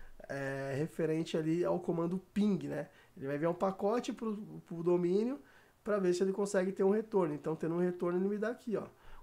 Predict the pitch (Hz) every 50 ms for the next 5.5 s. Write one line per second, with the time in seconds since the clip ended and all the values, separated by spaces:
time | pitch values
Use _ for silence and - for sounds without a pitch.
0 | - - 135 139 139 - 156 156 156 156 160 170 170 165 - - 202 170 160 165
1 | 170 180 180 180 - - - 208 220 - 233 214 208 214 208 - 190 175 175 180
2 | 180 180 190 208 233 226 - 202 196 196 226 233 - 247 277 311 - - - 269
3 | 247 262 254 - 262 233 208 247 233 - - 202 202 208 208 214 208 190 190 180
4 | 190 190 - 196 175 175 185 190 196 190 185 180 175 180 180 190 175 175 175 175
5 | 208 185 180 180 - - 127 117 - -